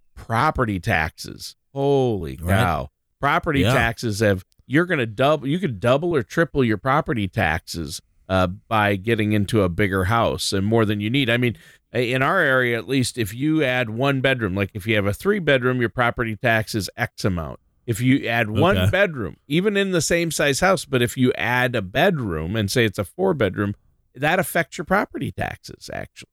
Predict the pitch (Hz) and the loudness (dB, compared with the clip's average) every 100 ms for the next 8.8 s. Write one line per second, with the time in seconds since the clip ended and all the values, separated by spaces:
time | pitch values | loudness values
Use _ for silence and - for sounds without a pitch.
0 | _ - 131 117 87 90 92 82 64 143 | _ -2 2 2 4 2 2 0 0 0
1 | 147 110 71 156 156 143 - 156 147 139 | 0 0 -2 0 0 -2 0 2 2 0
2 | 120 131 120 110 113 127 135 151 160 165 | 0 0 2 0 0 0 0 0 2 2
3 | 170 - 120 123 147 143 143 160 170 151 | 0 0 -2 0 2 2 2 0 0 2
4 | 156 156 156 151 151 147 - 107 101 92 | 2 2 0 0 2 0 -4 -4 -4 -4
5 | - 92 - 160 156 147 143 135 113 107 | -4 -6 -4 -2 0 2 0 -2 -6 -2
6 | 104 92 98 98 127 135 123 107 98 123 | 0 0 0 0 0 0 0 -4 0 2
7 | 127 127 110 101 101 117 117 - 156 165 | 2 2 0 -2 0 2 0 0 0 0
8 | 156 131 107 117 110 110 - - | -2 -4 -2 0 2 0 -6 -14